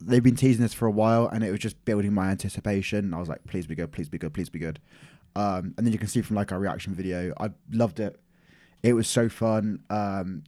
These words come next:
just a frantic intro before, like, what I think I can only really describe as, like, a foot stamping riff. Alex's vocals just demand attention as usual.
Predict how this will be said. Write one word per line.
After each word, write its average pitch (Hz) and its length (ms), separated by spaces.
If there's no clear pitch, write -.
just 113 140
a 107 60
frantic 120 420
intro 101 360
before, 98 260
like, 92 160
what 107 240
I 107 100
think 131 280
I 107 80
can 120 120
only 107 120
really 104 140
describe 95 280
as, - 40
like, - 140
a - 20
foot - 340
stamping 101 480
riff. 104 380
Alex's 110 300
vocals 101 340
just - 140
demand 90 280
attention 90 380
as 87 160
usual. 98 560